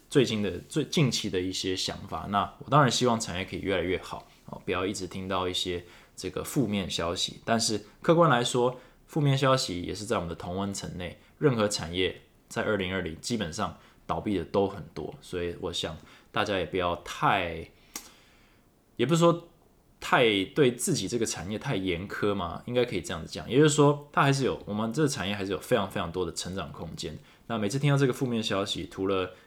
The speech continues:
厌烦跟无奈之外，也不代表我们做的事情是错的，哦，我们只是需要用更好的方式去背负更多的责任，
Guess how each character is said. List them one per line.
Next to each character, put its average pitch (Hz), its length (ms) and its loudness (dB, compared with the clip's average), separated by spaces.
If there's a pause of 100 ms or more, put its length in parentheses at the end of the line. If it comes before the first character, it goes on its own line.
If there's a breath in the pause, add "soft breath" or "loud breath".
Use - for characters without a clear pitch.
(120)
厌 123 220 2
烦 95 240 -4
跟 101 140 -2
无 87 140 -6
奈 92 160 -4
之 - 180 -8
外， 82 260 -4 (840 soft breath)
也 113 140 4
不 113 80 4
代 165 140 6
表 110 140 6
我 87 40 0
们 78 80 -4
做 92 160 -2
的 92 40 -4
事 - 60 -6
情 78 140 -8
是 - 140 -18
错 - 280 -8
的， - 80 -18 (220)
哦， 82 200 -12
我 82 60 -12
们 90 120 -8
只 90 100 -6
是 95 60 -2
需 95 180 -2
要 101 140 2
用 95 220 -2
更 151 120 4
好 98 160 -2
的 76 60 -4
方 90 240 -4
式 87 180 -4
去 82 240 -8 (800)
背 135 240 6
负 139 300 -2
更 98 180 2
多 95 140 -2
的 87 100 -4
责 69 240 -8
任， 73 180 -8